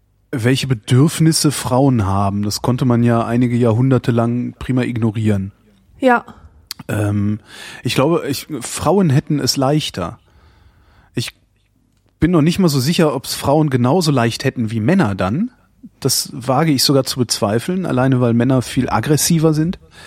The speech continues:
Speaker 1: Ähm, aber sie hätten es mit Sicherheit leichter. Und, äh, ich glaube, dass die Gesellschaft, die christliche Gesellschaft, eine wesentlich weniger kriegerische wäre auch,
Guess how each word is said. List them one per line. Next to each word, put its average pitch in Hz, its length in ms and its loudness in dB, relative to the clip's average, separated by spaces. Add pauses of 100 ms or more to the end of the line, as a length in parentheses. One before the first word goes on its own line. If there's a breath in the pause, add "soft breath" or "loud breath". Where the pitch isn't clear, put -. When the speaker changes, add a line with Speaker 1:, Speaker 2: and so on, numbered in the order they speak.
(600 loud breath)
Speaker 1:
Ähm, 123 600 2 (880)
aber 127 220 2
sie 117 100 0
hätten 151 140 2
es 139 120 0
mit 127 100 2
Sicherheit 151 280 2
leichter. 135 640 0
Und, 110 240 -8
äh, 127 200 -6
ich 131 160 -10
glaube, 139 300 2
dass 135 220 0
die 127 260 0 (1200 loud breath)
Gesellschaft, 127 720 0
die - 60 -8
christliche - 520 0
Gesellschaft, 110 600 0
eine 113 240 -4
wesentlich 139 580 -2
weniger 127 320 4
kriegerische 151 720 0
wäre 165 280 0
auch, - 360 -6